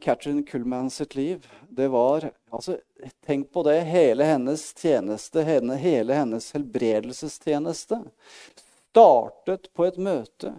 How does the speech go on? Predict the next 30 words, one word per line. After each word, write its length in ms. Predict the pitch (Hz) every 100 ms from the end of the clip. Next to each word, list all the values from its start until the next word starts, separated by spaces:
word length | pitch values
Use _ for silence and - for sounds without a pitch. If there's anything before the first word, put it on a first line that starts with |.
| _ - _
hvor 140 | 139 143
hun 140 | 165 170
begynte 320 | 147 113 135
å 120 | 131
undervise 680 | 135 147 113 107 101 - 147 117
om 140 | 110
Den 160 | 127 139
Hellige 260 | 156 147 147
Ånd. 160 | 233 196 _ _ _ _ _ _ _ _ _ - _ - - - _
Og 160 | 170 247
uten 240 | 208 -
at 140 | 208 -
hun 160 | 190 220
visste 380 | - - 180 151
om 220 | 135 131
det, 80 | 185
og 140 | 165
det 60 | 175
var 140 | 143 160
jo 80 | 180
så 80 |
spesielt 540 | 180 185 - 180 196 240
med 120 | 214
Katrin 320 | 170 147 156 147
Kuhlman, 340 | 139 120 123
fordi 220 | 123 170
at 120 | 165 165
hun 160 | 175 185
gikk 240 | 127 160
ikke 220 | 180 180